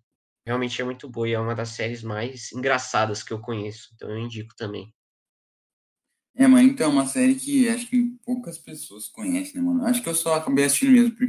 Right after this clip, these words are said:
Speaker 2: causa do, do Rupert, né, que é um dos nossos atores favoritos aí, né, mano? Grande Rupert aí, fazendo um grande
Speaker 1: Beleza,
Speaker 2: trabalho
Speaker 1: grande Rupert, grande
Speaker 2: no
Speaker 1: Rupert.
Speaker 2: Harry Potter. Mas, mano, realmente é uma série muito boa, é muito engraçado, tem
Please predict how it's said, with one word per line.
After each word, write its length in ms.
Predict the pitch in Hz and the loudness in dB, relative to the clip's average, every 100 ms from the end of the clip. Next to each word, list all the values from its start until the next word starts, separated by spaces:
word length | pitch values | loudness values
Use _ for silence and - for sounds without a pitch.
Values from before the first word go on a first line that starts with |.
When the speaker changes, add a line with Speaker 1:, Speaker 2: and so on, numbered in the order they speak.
| - | 0
Speaker 2:
causa 300 | 127 117 110 | 0 2 2
do, 260 | 117 - - - - - - | 0 -2 -8 -20 -18 -18 -14
do 120 | 107 110 | -2 2
Rupert, 480 | - 123 127 120 107 | 4 4 4 2 2
né, 180 | 107 | 2
que 200 | 110 - | 0 -4
é 200 | 92 92 90 - _ _ _ _ _ | -6 -4 -4 -8 _ _ _ _ _
um 80 | 95 | -14
dos 100 | 95 | -6
nossos 300 | 104 107 107 | -4 -2 -2
atores 420 | 92 - 107 107 | -4 -2 -2 0
favoritos 540 | 113 101 101 101 - | 0 0 0 -2 -6
aí, 260 | - 92 101 | -6 -4 -2
né, 120 | 101 101 | 0 0
mano? 220 | 92 90 | 0 0
Grande 280 | 98 101 104 | 0 -2 -2
Rupert 460 | 107 104 - - - | -2 -4 -4 -12 -8
aí, 140 | 98 | -4
fazendo 260 | 104 104 110 | -2 -2 2
um 80 | 107 | 2
grande 240 | 104 107 | 2 2
Speaker 1:
Beleza, 160 | 117 113 | 0 -2
Speaker 2:
trabalho 220 | 107 104 | -4 -4
Speaker 1:
grande 240 | 117 - | -8 -8
Rupert, 260 | 117 113 - _ _ | -10 -12 -16 _ _
grande 280 | - 127 110 | -18 -14 -2
Speaker 2:
no 60 | 110 | -2
Speaker 1:
Rupert. 220 | 110 120 | -2 -8
Speaker 2:
Harry 160 | - _ | -8 _
Potter. 440 | 101 - - 240 - _ _ | -4 -2 -4 -6 -10 _ _
Mas, 200 | - 135 | 0 2
mano, 260 | 143 147 127 | 4 6 6
realmente 400 | 135 143 131 127 | 6 6 6 6
é 20 | |
uma 120 | 117 | 2
série 240 | 117 117 113 | 2 2 4
muito 280 | 110 110 - | 4 2 -6
boa, 500 | - 101 120 - - _ _ _ _ _ _ _ - | -12 -6 -4 -4 -6 _ _ _ _ _ _ _ -8
é 80 | |
muito 220 | 101 107 127 | -4 4 6
engraçado, 800 | 123 117 117 95 92 110 104 - | 6 4 0 2 4 4 2 -4
tem 340 | 120 98 87 | -6 -6 -8